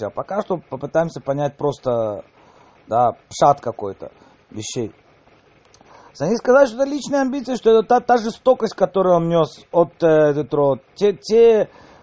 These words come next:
э, м-, мысли идолопоклонства. Здесь надо сказать, что, э, даже трудно до конца разделить между, э, в данном случае между идолопоклонством и развратом. Есть тоже такое выражение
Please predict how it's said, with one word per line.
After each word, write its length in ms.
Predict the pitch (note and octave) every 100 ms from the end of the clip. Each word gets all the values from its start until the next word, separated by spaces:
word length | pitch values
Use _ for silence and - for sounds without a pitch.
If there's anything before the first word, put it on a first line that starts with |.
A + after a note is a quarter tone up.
| _
э, 40 | G#2+
м-, 1400 | C#3 C#3 C#3 C3+ C3+ C3 C3 C3 C3 C3 C3 B2+ B2 A#2+ - _ _ _ - - E2+ G#2+ A#2 D#3+ F#3
мысли 440 | G3 G#3+ C4 G3 G3+
идолопоклонства. 680 | F3 E3 E3 E3+ G#3 E3+ G#3
Здесь 100 | F3+
надо 200 | G3+ F#3
сказать, 380 | - F3 G#3+ -
что, 300 | - E3 C#3+ - -
э, 280 | C3+ C3+ B2+
даже 360 | C#3 D3+ D3 - _
трудно 340 | E3 G3 F3 D#3
до 100 | C#3
конца 540 | C#3 C#3 - E3+ D3+ - - - _ -
разделить 640 | C#3 B2+ C#3 E3+ G3+ -
между, 800 | D#3+ D#3 B2+ A2+ C3+ C3 B2+ A#2+ B2
э, 380 | - B2 A#2 A2+
в 40 |
данном 200 | A2+ D3
случае 340 | - E3 D3+ C3+
между 280 | C3+ B2+ C#3
идолопоклонством 800 | A#2 C3+ C3 - E3+ F3+ C#3+ C#3+
и 20 |
развратом. 680 | C3 A#2+ D3 G3 - C3 A2+ _ _ - -
Есть 220 | E3 -
тоже 200 | E3+ D#3
такое 300 | C3 D3+ D#3
выражение 640 | C#3+ C#3+ B2 E3+ D#3+ C3+